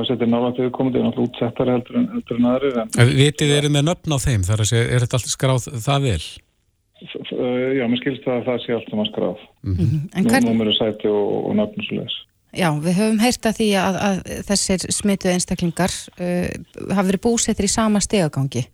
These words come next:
Speaker 3: Eh, hefur þetta gerst áður, veistu af því að, að, að það s-, hafi verið mögulegt smit svona í fjölbýlshúsi?
Speaker 1: Já, við höfum áður fengið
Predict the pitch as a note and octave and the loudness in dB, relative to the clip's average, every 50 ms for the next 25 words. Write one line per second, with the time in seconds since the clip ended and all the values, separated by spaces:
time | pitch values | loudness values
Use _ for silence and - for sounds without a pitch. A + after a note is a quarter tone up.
0 | _ _ - - _ _ _ _ _ _ - - - - - _ - - - - | _ _ -20 -20 _ _ _ _ _ _ -14 -14 -14 -14 -18 _ -20 -20 -20 -18
1 | - - - - F3 - - G3+ A3+ A3 G#3+ - A#3 G#3+ - G3+ - A3 C4 - | -12 -10 -6 -4 -4 -4 0 2 2 2 2 2 0 -2 -2 0 0 0 0 0
2 | - - - E3 G3+ B3+ D#4 E4 A3+ D#3+ D#3 G3 G3+ - - A3 G#3 - - A#3+ | -2 -2 0 0 0 0 0 0 0 0 0 0 -2 0 -2 -2 -2 -2 0 0
3 | F#3+ D#3 D3+ D3 - - F3 F3 D#3+ - - - F3 F3 D#3+ - F3 F3 E3 - | 2 2 2 0 0 0 -2 -2 -4 -4 -6 -4 -2 -2 -2 -2 -2 -2 -2 -2
4 | - - - E3+ F3+ F3 F3 E3+ F3 F3+ G3 G#3 F#3+ F#3 F3+ - - - - G3+ | -4 -6 -4 -4 -2 0 2 2 2 2 2 0 0 -2 -2 -4 -4 -2 0 0
5 | G#3 G3+ - - - F#3 F3 E3 F3 F#3 E3+ - - _ - _ _ _ _ - | -2 0 -2 -2 -2 0 0 2 2 2 0 -2 -4 _ -20 _ _ _ _ -2
6 | - A#3+ B3 - E3+ C#3 - - C#3 - B2+ G#2+ _ _ _ _ _ _ _ _ | -2 -2 0 0 -2 -2 -2 -4 -4 -6 -8 -12 _ _ _ _ _ _ _ _
7 | _ _ _ - - - - B2 A#2 A2 A2 A2 A#2 A#2 A#2+ B2 C3 C3 B2 B2+ | _ _ _ -10 -4 0 2 2 4 4 2 2 2 2 0 0 0 0 0 2
8 | A#2+ A#2+ B2+ B2+ B2+ C3 B2+ B2+ C3 C3+ C3+ C3 - C#3+ C#3 C#3 C#3 - - C#3 | 2 2 2 2 2 2 0 0 0 0 -2 -2 -2 -2 -2 -2 -4 -2 -2 0
9 | B2+ B2 B2+ | 0 0 -4